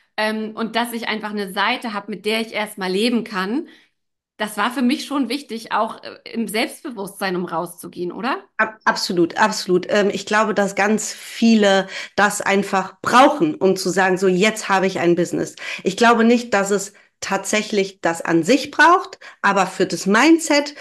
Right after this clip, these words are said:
Speaker 2: von den Selbstständigen ist das mit Sicherheit sehr hilfreich. Plus auch sich die,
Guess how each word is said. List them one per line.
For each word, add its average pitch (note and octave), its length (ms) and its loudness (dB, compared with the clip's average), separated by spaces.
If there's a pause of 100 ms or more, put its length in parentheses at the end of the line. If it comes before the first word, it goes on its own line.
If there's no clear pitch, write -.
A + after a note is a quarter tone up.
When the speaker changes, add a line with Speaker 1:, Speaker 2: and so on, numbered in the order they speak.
(160)
Speaker 2:
von A#3 200 2
den A3+ 160 6
Selbstständigen G#3 840 0 (240)
ist F#3+ 200 -6
das F#3+ 200 -2
mit F#3+ 180 -2
Sicherheit F3+ 540 -2
sehr E3 120 -4
hilfreich. E3+ 580 -4 (100)
Plus D4 380 2 (300)
auch A3 160 0
sich - 320 -6
die, G3+ 380 -4